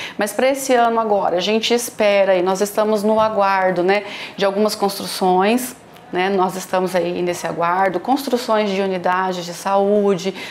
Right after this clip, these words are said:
né? Como Vila Nova, Jupiá, Santo André. Nós precisamos dar uma nova estrutura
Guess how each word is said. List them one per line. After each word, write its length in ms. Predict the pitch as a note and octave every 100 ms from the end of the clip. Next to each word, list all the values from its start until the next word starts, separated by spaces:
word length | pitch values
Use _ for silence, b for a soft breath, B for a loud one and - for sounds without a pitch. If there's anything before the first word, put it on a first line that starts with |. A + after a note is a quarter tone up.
| B
né? 180 | F#3 G3
Como 560 | G3+ - G#3 F#3 E3 D#3 B G3+
Vila 320 | A#3 B3 A3
Nova, 720 | G#3+ G3+ G3+ G3+ F#3+ F#3+ G3
Jupiá, 760 | G3+ A3+ A3+ G3+ G3 G3 G3+ G3+ B -
Santo 400 | - A#3+ B3 A3
André. 400 | G#3 G3 G3 G3+
Nós 200 | G3+ -
precisamos 1000 | B3+ D4 D4 - B3 G3+ A3 A#3 A#3
dar 200 | G3+ G3+
uma 280 | G3+ A3 G#3+
nova 420 | G#3+ A3 A3+ A3+
estrutura 840 | A3+ C4+ - A3+ A3+ G#3 G#3+ A3